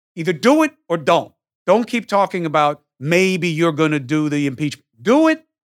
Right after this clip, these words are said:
or don't, because you gotta be held to account for what decision you make. And that once they started to go down the road of impeachment, I said, "Why?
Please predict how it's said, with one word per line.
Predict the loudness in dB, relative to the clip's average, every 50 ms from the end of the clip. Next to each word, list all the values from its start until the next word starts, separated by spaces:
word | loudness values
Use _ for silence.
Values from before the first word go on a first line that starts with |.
| _ _ -4
or | -2 -2 0
don't, | 0 0 0 0 0 -4 -12 _ _ _ _ _ _ _ _
because | -8 -6 -6 -4
you | 0 0
gotta | 2 2 2
be | 2 2 2
held | 2 2 2
to | 0 -4
account | -4 -2 0 0 0 0 -4 -6
for | -6 -4
what | -2 -2 -2 -2 -4
decision | -8 -6 -4 -4 -4 -2 -2 -4
you | -4 -4
make. | -4 -8 -10 -14 _ _ _ _ _ _ _ _ _ _ _
And | -4 -2 0
that | 0 0 0 -2 -2
once | -2 0 0 0 0 -2
they | -4 -4 -4
started | -2 0 0 0 0 0
to | -2 -2
go | -2 0
down | 2 2 0
the | 0 0
road | 0 0 0
of | -2 -4
impeachment, | -8 -10 -10 -10 -10 -8 -8 -6
I | -6
said, | -6 -6 -8 -6
"Why? | -6 -6 -4 -2 -2 -4 -4 -6 -10